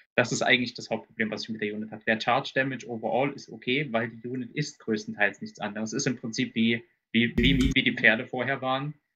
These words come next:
Ähm, du nimmst diese Unit zum Reinchargen und hoffst, dass die danach noch genug sind, damit sie vielleicht irgendwann nochmal reinchargen können. Das Problem ist einfach nur das Bracing, was halt an, wahrscheinlich an der Hitbox,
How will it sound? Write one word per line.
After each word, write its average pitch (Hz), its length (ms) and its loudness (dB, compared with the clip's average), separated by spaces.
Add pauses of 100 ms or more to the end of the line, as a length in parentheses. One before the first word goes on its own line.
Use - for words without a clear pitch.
(240)
Ähm, 110 400 2
du 123 160 -4
nimmst 139 360 0
diese 131 100 0
Unit 131 380 -2
zum 113 140 0
Reinchargen 139 680 2
und 113 400 -4
hoffst, - 380 -4
dass 113 200 -6
die 123 200 -2
danach 113 400 2
noch 113 220 -8
genug 120 340 -2
sind, 120 160 -6
damit 113 240 -2
sie 120 80 -10
vielleicht 104 240 -4
irgendwann 110 300 -4
nochmal 110 240 0
reinchargen 101 560 -2
können. - 480 -2 (240)
Das - 160 -6
Problem 120 340 8
ist 110 140 -4
einfach 117 280 -2
nur 123 140 -6
das 113 140 -10
Bracing, 131 720 -2 (160)
was 117 320 -6
halt 117 420 -2 (100)
an, 123 300 -2
wahrscheinlich 120 460 0
an 117 80 -2
der 113 80 0
Hitbox, - 560 -4